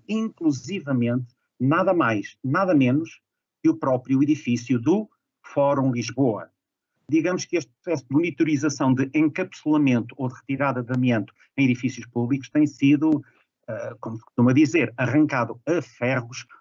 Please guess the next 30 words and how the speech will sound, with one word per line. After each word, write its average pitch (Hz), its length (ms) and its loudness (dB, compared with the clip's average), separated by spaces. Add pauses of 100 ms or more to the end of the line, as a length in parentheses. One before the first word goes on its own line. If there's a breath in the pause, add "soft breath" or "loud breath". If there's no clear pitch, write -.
(100)
ao 127 100 -2
longo 135 420 4
de 123 60 -14 (100)
várias 127 400 -4
legislaturas 120 880 -6 (240)
e 127 60 0
nem 135 160 4
sempre 117 360 -2 (120)
tem 117 120 -2
pugnado 117 560 -2
pela 113 140 -8
maior 110 340 -4
transparência. 110 680 -6 (380 soft breath)
Ora, 123 320 2 (240)
não 143 280 4
existindo 151 600 0
ainda 127 220 -6
hoje 104 320 -4
qualquer 180 340 -2
inventário 165 880 0
atualizado 151 680 -2 (340)
de 117 60 -6
edifícios 143 420 -4
de - 40 -4
habitação 165 400 -4
municipal 135 580 -2
que - 200 -20
contenham 135 460 0
aquela 104 240 -4
substância, 123 680 -6